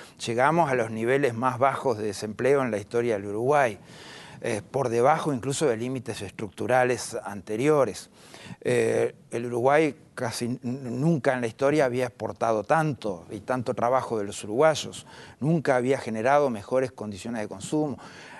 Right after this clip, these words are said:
Eh, hizo un crecimiento sostenido del salario real en este tiempo. Entonces, cuando hablamos del respeto del que tiene el presidente por el trabajo de los uruguayos,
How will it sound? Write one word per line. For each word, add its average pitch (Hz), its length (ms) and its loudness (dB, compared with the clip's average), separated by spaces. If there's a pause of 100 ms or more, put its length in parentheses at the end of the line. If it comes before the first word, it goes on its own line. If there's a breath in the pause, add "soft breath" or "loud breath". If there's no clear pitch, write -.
(320 loud breath)
Eh, - 80 -10 (180)
hizo 143 220 0
un 143 80 0
crecimiento 123 640 -2
sostenido 127 680 2
del 113 120 2
salario 127 480 2
real 120 560 2
en 117 160 -4
este 107 240 -6
tiempo. 117 500 0
Entonces, 104 540 -2 (300 loud breath)
cuando 110 440 0
hablamos 147 480 4
del 135 140 2
respeto 123 560 0
del 110 120 -2
que 104 160 -6
tiene 127 220 0
el 107 60 -4
presidente 120 580 -2
por 104 120 -8
el 101 100 -6
trabajo 117 300 0
de 107 60 -4
los 101 140 -4
uruguayos, 139 460 2